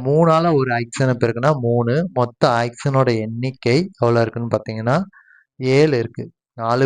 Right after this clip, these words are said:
plus மூணு ஏழு. ஆனா இங்க பாருங்க, இங்க ஒண்ணு இருக்கு. இங்க என்ன நம்பரை போட்டா ஆறு plus ஒண்ணுன்னா என்ன வரும்? ஏழு வரும். அப்புறம் ஆறு வரும்னா இது மூணால பெருக்குனா போதும். மூணு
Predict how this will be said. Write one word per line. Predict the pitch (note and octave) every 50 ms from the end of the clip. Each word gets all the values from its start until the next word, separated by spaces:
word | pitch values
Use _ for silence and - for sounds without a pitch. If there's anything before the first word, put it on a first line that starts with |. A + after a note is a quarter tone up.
| C3 C3
plus | C3 B2 A2+ - - A#2 A#2
மூணு | A#2 A#2+ B2 C#3 F#3 G#3+ G#3 - _ _ _ A#2+ A#2 A#2
ஏழு. | A2+ A2 A2 G#2+ - - _ - - - - _ -
ஆனா | C3+ C#3 D3 D3 C3+
இங்க | B2+ C3 B2 B2 -
பாருங்க, | A2+ A2+ A#2+ A#2 A2+ A#2 C#3 D#3 C#3+
இங்க | C#3 B2 A#2+ A2+ G#2+ G#2+ A2+
ஒண்ணு | A#2+ C3 D3 D#3+ D3+ B2+
இருக்கு. | A2+ A2 - B2 B2 C3+ D#3 G3 G3 - - - - _ - C#3+
இங்க | C3 A#2 A#2+ A#2+ A#2
என்ன | B2 C#3 E3 E3
நம்பரை | D3+ C#3+ C#3 C#3 D3 C#3+ C3+ - -
போட்டா | C3 C3 - C#3 C3 - - B2+ B2+ B2 A#2+
ஆறு | C3 C#3+ D3+ D#3 E3 F3+ F3+ F#3 -
plus | C3+ C3 C3 - C3+ B2
ஒண்ணுன்னா | A#2+ B2 B2+ B2+ B2+ C#3+ F#3 G#3 G#3 - - C#3
என்ன | C3 C3 B2+ A#2+
வரும்? | A#2 A2+ A2+ A2 A2+ A#2 A#2+
ஏழு | B2 A#2+ A2+ A2+ A2
வரும். | A2 A2+ A#2+ C#3 - - - B2+
அப்புறம் | A#2 - B2 A#2+ A2+ A2+ A#2 A#2+
ஆறு | C3 C#3 D3 C3+ A#2+
வரும்னா | A2+ A#2 A2+ A#2 A2+ A#2+ C#3+ F#3 - _ _ - _ _ _ _ _
இது | C#3 B2+ A#2 B2 B2
மூணால | C3+ D3+ D#3+ D#3 D3 C#3 C3 C3 D3 - -
பெருக்குனா | B2+ A#2 A2+ - B2 A2+ B2+ C#3 - - A#2
போதும். | A2 G#2+ G#2+ G#2+ - - _ - B2+
மூணு | B2 C3 C3+ C#3+